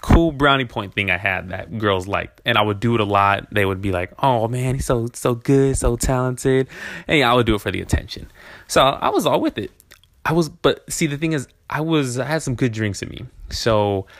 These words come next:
I had no idea how I was going to complete this task, 'cause I don't know about some people, but I cannot flow very well if I'm feeling it. So I probably bust out one of the worst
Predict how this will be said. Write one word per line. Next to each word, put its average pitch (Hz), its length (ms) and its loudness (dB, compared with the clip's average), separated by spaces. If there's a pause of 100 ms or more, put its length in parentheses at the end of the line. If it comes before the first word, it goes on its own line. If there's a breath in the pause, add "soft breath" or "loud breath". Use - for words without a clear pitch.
(420 loud breath)
I 151 120 -2
had 151 160 2
no 120 340 2
idea 110 320 2
how 98 240 0
I - 20 -2
was 98 140 -4
going 98 220 -2
to - 120 -12
complete 95 440 -6
this - 160 -8
task, - 420 0
'cause 92 320 -4
I 95 80 0
don't 135 120 0
know 139 120 0
about 135 180 0
some 139 180 -4
people, 98 260 -6
but 98 120 -6
I 113 60 -2
cannot 113 460 -4
flow 127 420 2
very 95 260 0
well 90 240 -2
if - 180 -8
I'm 92 180 -2
feeling 95 360 -2
it. - 80 -14 (720 loud breath)
So 117 360 6 (300)
I 165 60 4
probably 208 540 0
bust 185 280 0
out 185 200 2
one 180 100 -2
of 160 60 -2
the 151 60 0
worst 147 500 -4